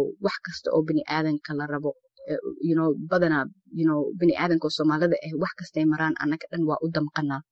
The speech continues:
And even, subxaanallah, wiilashii Soomaalida markii halkan lagu dilay, dadkii oo duugay, oo lacag familiga u keenay, oo familiga caawiyey, waa communityyaasha oo soo istaagay. Somali Community Organization ka mid ah iyo masjidyaasha ka mid ah.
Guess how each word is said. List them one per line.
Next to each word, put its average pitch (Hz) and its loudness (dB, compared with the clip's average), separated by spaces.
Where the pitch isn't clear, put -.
And 185 2
even, 214 4
subxaanallah, 180 0
wiilashii 175 0
Soomaalida 165 0
markii 170 -2
halkan 165 -4
lagu 160 0
dilay, 156 2
dadkii 170 -4
oo 156 0
duugay, 165 6
oo 160 0
lacag 170 2
familiga 165 0
u 175 -2
keenay, 160 0
oo 160 -10
familiga 160 0
caawiyey, 156 2
waa 147 -2
communityyaasha 156 2
oo 160 -12
soo - 0
istaagay. 135 -2
Somali 165 0
Community 156 0
Organization 156 0
ka 160 -4
mid 160 2
ah 170 -8
iyo 160 4
masjidyaasha 151 0
ka - -6
mid 151 0
ah. 156 -16